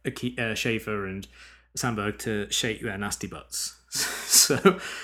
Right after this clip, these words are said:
uh, so there's, there's, there's certainly pleasures to be had in it. It's just, it, it just kind of feels a little bit insubstantial, but at the same time,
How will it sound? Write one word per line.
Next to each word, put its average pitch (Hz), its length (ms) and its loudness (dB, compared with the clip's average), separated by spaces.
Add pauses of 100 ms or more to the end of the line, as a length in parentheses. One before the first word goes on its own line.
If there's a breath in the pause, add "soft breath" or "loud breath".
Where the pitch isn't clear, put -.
(140 loud breath)
uh, 131 380 4
so 202 200 8
there's, 269 280 6
there's, 240 200 6
there's 220 240 8
certainly 151 240 6
pleasures 120 360 2
to - 60 -10
be 120 80 2
had 110 200 4
in 104 100 0
it. 104 180 -2 (300 loud breath)
It's 117 340 -2
just, - 400 -4 (120)
it, 120 180 -2
it 117 160 -2
just 123 160 -6
kind 110 160 -2
of 110 60 -4
feels 120 300 4
a 110 60 2
little 110 220 2
bit 101 300 -4 (180)
insubstantial, 127 1160 0
but 143 320 6
at - 80 -2
the 127 80 0
same 120 220 2
time, 110 420 0